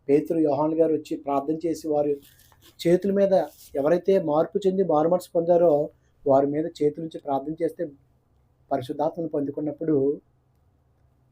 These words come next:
ఆ, అది చూసినటువంటి సీమోను, గారడీ సీమోను చూ-, చూసి, "ఇదిగో ఈ ధనం తీసుకుని నాకు కూడా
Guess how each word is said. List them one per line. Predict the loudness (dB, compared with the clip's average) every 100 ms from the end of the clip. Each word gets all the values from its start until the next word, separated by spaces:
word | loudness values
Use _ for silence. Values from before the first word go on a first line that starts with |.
| -8
ఆ, | -6 -6 -10 -10
అది | -8
చూసినటువంటి | -4 0 2 2 2 0 0
సీమోను, | -2 -2 2 4 4
గారడీ | 2 4 4 2 -2
సీమోను | -2 -2 -2 -2
చూ-, | -6 -6 -4
చూసి, | -2 2 2 0 -8 _ _ _ _ _ _ _ -4
"ఇదిగో | 0 0 0 -10 _
ఈ | -2
ధనం | 2 2 2
తీసుకుని | 0 0 2 6 4 2 _ _ _ -6
నాకు | -4 -4 -2
కూడా | 0 0 -2